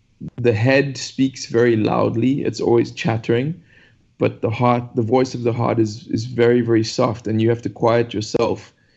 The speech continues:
to be able to hear it. Um, and I wonder if that's maybe the answer, you know, like, when you feel that,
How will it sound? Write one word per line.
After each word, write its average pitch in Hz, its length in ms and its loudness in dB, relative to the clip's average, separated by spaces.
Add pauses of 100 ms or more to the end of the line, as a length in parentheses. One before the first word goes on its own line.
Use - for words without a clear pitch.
(180)
to - 80 -4
be 113 100 4
able 113 200 2
to 113 120 -8
hear 117 300 2
it. 78 200 -4 (680)
Um, 107 420 0
and 113 160 0
I 117 40 2
wonder 127 300 2
if 123 160 0
that's 123 280 -2
maybe 120 300 2
the 107 140 0
answer, 107 360 0
you 101 140 0
know, 107 160 2
like, 107 320 -2 (480)
when 117 220 2
you 123 500 6
feel 120 640 4
that, 110 480 0